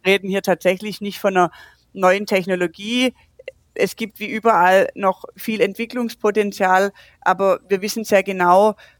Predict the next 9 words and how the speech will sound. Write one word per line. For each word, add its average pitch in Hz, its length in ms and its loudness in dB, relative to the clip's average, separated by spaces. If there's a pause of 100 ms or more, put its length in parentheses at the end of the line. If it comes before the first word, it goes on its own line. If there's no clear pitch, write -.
(120)
wie 190 160 -20
Wasserstoff 202 480 0
beherrschbar 202 560 0
ist 208 180 -6
und 208 120 -10
es 190 120 -14
gibt - 260 -10
auch, 185 460 2
um 180 380 -8